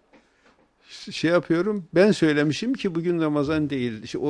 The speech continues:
o Ramazan başlamadı, yarın başlayacak." Ya bu ne oluyor? Şimdi <clears throat> sonra düşündüm, demek ki oradaki insanlar bana güveniyor.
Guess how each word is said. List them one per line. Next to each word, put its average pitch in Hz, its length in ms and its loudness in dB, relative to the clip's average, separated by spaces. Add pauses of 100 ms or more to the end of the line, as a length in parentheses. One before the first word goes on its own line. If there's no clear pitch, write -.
(160)
o 143 60 -2
Ramazan 147 420 0
başlamadı, 147 440 -2
yarın 139 340 2
başlayacak." 101 500 -10 (360)
Ya 110 180 -10
bu 123 80 -4
ne 135 80 -2
oluyor? 170 400 -6 (1120)
Şimdi 160 460 0 (920)
<clears throat> - 840 -20
sonra 135 380 0
düşündüm, 127 460 -2
demek 160 300 -4
ki 123 280 -8 (220)
oradaki 135 440 2
insanlar 123 520 -2 (220)
bana 127 200 0
güveniyor. 135 760 -2